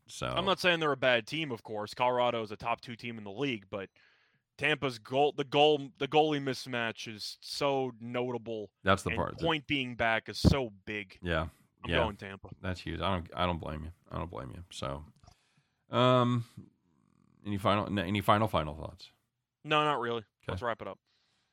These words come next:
Speaker 1: Tampa's tough, should be tight. Yep, you're right, Andrew. I think, I think so too. I, I think it probably goes seven, personally.
Speaker 2: Yeah, wouldn't
Speaker 1: Uh,
Speaker 2: surprise me.
Speaker 1: But it would be bad for your bet. So, very good.
Speaker 2: Well, I said six or seven. You can go exact on both and see what
Speaker 1: That,
Speaker 2: happens.
Speaker 1: that's true.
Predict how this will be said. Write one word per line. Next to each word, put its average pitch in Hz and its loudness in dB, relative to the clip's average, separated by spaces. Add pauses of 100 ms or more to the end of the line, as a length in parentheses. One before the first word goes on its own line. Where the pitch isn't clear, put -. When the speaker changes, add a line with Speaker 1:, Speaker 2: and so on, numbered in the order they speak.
(320)
Speaker 1:
Tampa's 113 4
tough, 113 6
should 104 0
be 101 -2
tight. 90 2
Yep, 92 2 (240)
you're 90 -4
right, 82 2
Andrew. 80 -8
I 82 -6
think, 80 -10
I 82 -6
think 82 -4
so 78 -8
too. 80 -4
I, 101 8
I - 2
think 104 2
it - -10
probably 78 0
goes 71 -8
seven, 87 -2 (160)
personally. 87 -2 (800)
Speaker 2:
Yeah, 107 -10 (260)
wouldn't 131 -6
Speaker 1:
Uh, - -14
Speaker 2:
surprise 104 -6
me. 107 -20 (1500)
Speaker 1:
But 80 -8
it - -4
would 92 0
be 92 -2
bad 80 -2
for 80 -10
your 78 -6
bet. - -12
So, 62 -10 (480)
very 82 -12
good. 117 -10
Speaker 2:
Well, 127 2
I 127 0
said 147 -4
six - -6
or 135 -2
seven. 127 -2
You 98 -14
can 107 -14
go 110 -2
exact 117 -4
on 104 -8
both 107 -8 (180)
and 101 -20
see - -16
what 107 -6
Speaker 1:
That, 104 -4
Speaker 2:
happens. 104 -8
Speaker 1:
that's 90 4
true. 76 -8